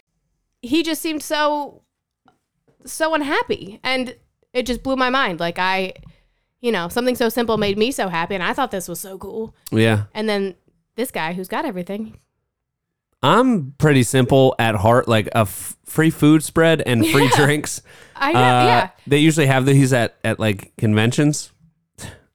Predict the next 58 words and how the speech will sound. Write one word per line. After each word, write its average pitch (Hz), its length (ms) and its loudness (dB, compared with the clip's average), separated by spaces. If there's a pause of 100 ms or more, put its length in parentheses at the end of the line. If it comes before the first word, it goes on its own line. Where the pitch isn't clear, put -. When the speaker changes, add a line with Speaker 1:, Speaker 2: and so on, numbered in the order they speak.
Speaker 2:
I 151 60 -6
couldn't 107 180 0
be 90 80 -2
happier. 85 420 -4 (200)
Speaker 1:
Yeah. 226 280 -6 (140)
Speaker 2:
Anytime 123 460 2
that 104 340 -2
food 123 320 4
and, 107 320 2
and 104 220 0
beverages 107 460 0
are 92 140 2
supplied, - 600 0
Speaker 1:
<laughs> - 500 -4
Speaker 2:
I 151 160 2
am 151 120 4
Speaker 1:
That's 131 100 4
all 127 80 2
Speaker 2:
happy 120 120 2
Speaker 1:
you 123 60 4
Speaker 2:
as - 60 4
a - 40 4
Speaker 1:
need. 554 120 4
Speaker 2:
clam. 110 420 2
Speaker 1:
I 311 140 -2
know, 554 200 2
it's 240 160 -4
great. 415 140 0
Speaker 2:
So, 113 300 4 (480)
okay, 262 340 4
well. 202 400 2 (560)
Speaker 1:
And 294 140 -8
we 403 80 -8
had 339 80 -10
good 330 140 -12
concert 277 340 -8
tickets. 427 320 -10
I 440 60 -10
was 440 160 -12
like, 440 160 -10
"This 554 160 -6
is 554 140 -4
so 571 100 -8 (560)
fun." 208 100 -14 (140)
Speaker 2:
Oh, 196 100 4
yeah. 226 220 0
How 135 180 2
do 202 60 4
you, 220 100 2
like, 175 240 0
network 113 420 0
and 98 160 -2
stuff 98 140 -4
while 101 120 0
a 90 40 -6
concert's - 420 -4
going 82 220 -4
on? - 180 -8